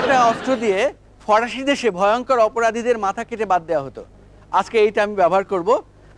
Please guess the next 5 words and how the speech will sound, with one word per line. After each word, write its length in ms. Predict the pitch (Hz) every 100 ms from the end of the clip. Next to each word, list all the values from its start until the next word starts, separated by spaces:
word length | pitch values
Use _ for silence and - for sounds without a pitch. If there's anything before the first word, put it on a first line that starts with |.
| - - - - - - - - - - - 180
আগে 160 | 233 269 240
দেখে 200 | 262 285
নেওয়া 160 | 277 247 220
যাক 260 | 185 220 - - - - - - - - - 254
চলবে 240 | 262